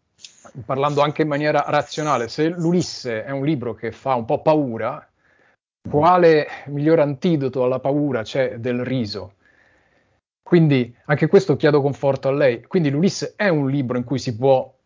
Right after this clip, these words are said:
è un libro che si può leggere anche ridendo, sorridendo, non soltanto pensando che sia qualcosa di impossibile, oscuro e enigmatico.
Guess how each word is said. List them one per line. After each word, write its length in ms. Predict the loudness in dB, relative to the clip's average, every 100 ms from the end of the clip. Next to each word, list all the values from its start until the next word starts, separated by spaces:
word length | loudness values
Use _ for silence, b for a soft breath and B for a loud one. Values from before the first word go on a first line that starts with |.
| _ _
è 40 |
un 560 | -10 -8 -6 -6 2 6
libro 220 | 6 6
che 80 | 4
si 140 | 0
può 160 | 2 4
leggere 600 | 4 2 0 -2 -2 -2
anche 360 | -4 -4 -6
ridendo, 480 | -4 -2 -2 -4 -6
sorridendo, 640 | -8 -8 -2 -2 -2 -4
non 180 | -4 -4
soltanto 800 | -2 -4 0 0 0 0 -2 -2
pensando 420 | -4 -6 -4 -2
che 80 | -2
sia 140 | 0
qualcosa 420 | 0 0 0 2 2
di 100 | 0
impossibile, 760 | -6 -8 -4 0 0 0 -2
oscuro 640 | -6 -8 0 2 4 2
e 80 | 0
enigmatico. 880 | 0 0 0 -2 -2 -8 -8 -10